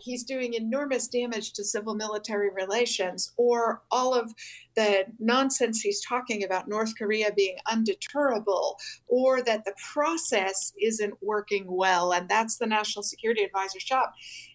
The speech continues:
It will, he will now have a great case to make that he got axed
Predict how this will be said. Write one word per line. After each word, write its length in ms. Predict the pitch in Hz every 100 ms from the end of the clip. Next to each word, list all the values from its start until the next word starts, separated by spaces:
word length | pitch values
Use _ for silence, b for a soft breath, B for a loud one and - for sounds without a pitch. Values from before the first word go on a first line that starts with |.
| -
It 160 | 330 -
will, 240 | 269 254
he 180 | - 359
will 140 | 339 320
now 200 | 269 277
have 120 | 220
a 80 | 208
great 500 | - 220 269 302 -
case 300 | 226 226 226
to 100 | 220
make 360 | 196 185 185 -
that 160 | 202 196
he 280 | - 294 294
got 300 | 277 254 - -
axed 500 | 226 220 220 -